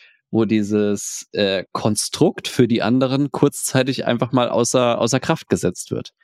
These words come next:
Weißt du, wenn, wenn, wenn du mir jetzt sagen würdest, "Boah, Jan, ey, ich bin heute fast vom Auto überfahren worden und deswegen habe ich mal reflektiert,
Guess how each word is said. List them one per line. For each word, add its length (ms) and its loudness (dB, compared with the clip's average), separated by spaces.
Weißt 220 2
du, 220 2
wenn, 240 2
wenn, 420 0
wenn 140 -2
du 100 0
mir 100 0
jetzt 160 -4
sagen 280 0
würdest, 360 -4
"Boah, 160 0
Jan, 280 0
ey, 440 -2
ich 160 -12
bin 320 2
heute 220 0
fast 300 -2
vom 580 0
Auto 260 2
überfahren 520 -2
worden 400 0
und 160 2
deswegen 440 4
habe 140 2
ich 100 2
mal 120 4
reflektiert, 680 2